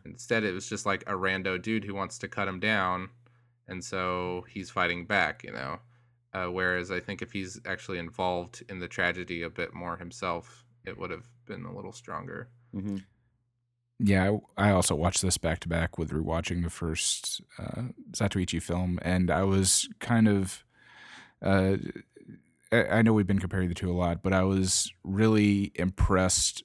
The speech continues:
Speaker 3: by how much more pathos there is in Tale of Zatoichi than there is in this film.
Speaker 1: Mm.
Speaker 3: And there's so much more build up to the final duel, and you actually care about the stakes, whereas in this, like,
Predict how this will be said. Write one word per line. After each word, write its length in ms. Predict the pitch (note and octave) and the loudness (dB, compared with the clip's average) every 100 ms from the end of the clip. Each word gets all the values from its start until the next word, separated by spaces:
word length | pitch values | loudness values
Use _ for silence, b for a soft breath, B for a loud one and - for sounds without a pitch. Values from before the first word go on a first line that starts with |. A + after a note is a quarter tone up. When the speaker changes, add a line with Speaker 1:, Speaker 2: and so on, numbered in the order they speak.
| - | -6
Speaker 3:
by 640 | G2 G2+ F2+ F2 F2 E2+ - | 0 4 4 4 2 0 2
how 100 | G2+ | 2
much 280 | F#2+ - G2 | 4 2 2
more 280 | G2 F#2 | 2 2
pathos 640 | E2 - F#2+ F#2+ F2+ F2 - | 4 4 4 2 0 0 0
there 220 | F#2+ F2 | 0 2
is 420 | F2+ F2 F2 - - | 2 2 0 -2 -2
in 400 | F2+ F2 E2+ E2 - | 0 0 0 -2 -6
Tale 240 | - F#2 F2 | -4 0 0
of 80 | D#2+ | 0
Zatoichi 600 | F2+ - A#1+ D#2+ E2+ E2 | -2 -2 -4 -4 -4 -2
than 140 | E2+ | -2
there 120 | E2+ E2+ | -2 -2
is 160 | E2+ | -2
in 120 | E2 | -2
this 160 | E2 - | -2 -4
film. 420 | F2 F2 F2+ F2 - | -4 -2 -2 -4 -8
Speaker 1:
Mm. 160 | G#2+ F#2 B B _ - | -12 -12 B B _ 0
Speaker 3:
And 340 | F2+ F2+ F2 - | 2 4 2 2
there's 240 | G2 F#2+ | 4 4
so 80 | G#2+ | 4
much 180 | G2+ - | 4 4
more 140 | G2+ | 2
build 300 | E2 F#2+ F2+ | 4 2 4
up 280 | F2+ F2 - | 2 2 -2
to 120 | - | -2
the 100 | F2+ | 0
final 360 | F2+ G2 F#2 F2 | 0 2 2 2
duel, 420 | E2+ E2+ E2+ E2 | 0 0 0 2
and 100 | F2 | 2
you 80 | F2 | 2
actually 400 | F2 - - E2+ | 0 0 -2 -4
care 220 | - F2 | -2 -2
about 240 | E2+ E2+ | 0 -2
the 60 | - | -4
stakes, 460 | - E2+ E2 D#2 - | -4 -2 -2 -4 -4
whereas 300 | F2 F2 E2+ | -2 0 -2
in 120 | E2 | -2
this, 360 | F2 F2 - - | -2 -2 -2 0
like, 300 | F#2+ F2+ | -2 -2